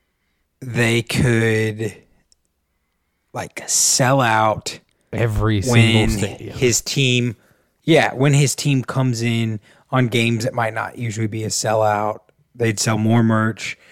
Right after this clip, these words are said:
Speaker 1: They would reap, they would reap the money back tenfold in terms of what they were paying for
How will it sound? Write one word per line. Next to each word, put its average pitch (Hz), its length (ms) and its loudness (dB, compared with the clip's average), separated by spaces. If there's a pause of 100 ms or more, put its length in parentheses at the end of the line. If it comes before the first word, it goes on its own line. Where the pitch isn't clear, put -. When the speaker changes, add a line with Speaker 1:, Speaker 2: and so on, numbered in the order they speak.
(180)
Speaker 1:
They 127 140 4
would 113 640 -2
reap, 131 340 0 (440)
they 131 160 0
would 113 260 0
reap 123 360 -2
the 120 120 -2
money 113 300 -2
back 101 560 -2 (500)
tenfold 104 960 -2 (520)
in 123 140 -2
terms 107 580 -2
of 104 800 0 (1160)
what 117 340 -2
they 110 200 2
were 104 760 0 (1900)
paying 110 500 -2
for 107 520 -2